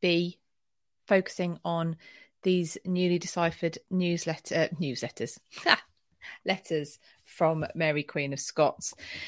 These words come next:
Um, and yeah, before I, so before I get on to that, um,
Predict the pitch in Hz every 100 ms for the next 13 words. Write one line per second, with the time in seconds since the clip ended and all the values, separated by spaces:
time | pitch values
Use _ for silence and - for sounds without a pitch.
0 | - - - - 190 196 190 190 190 -
1 | _ _ _ _ _ _ _ _ _ -
2 | 202 202 202 196 - 226 190 185 285 285
3 | 277 - 226 214 - - 214 208 - 277
4 | 269 220 208 196 - 214 202 202 - -
5 | 180 175 170 - _ 185 175 165 - -
6 | - - _ _ 190 180 175 175 175 180
7 | 180 175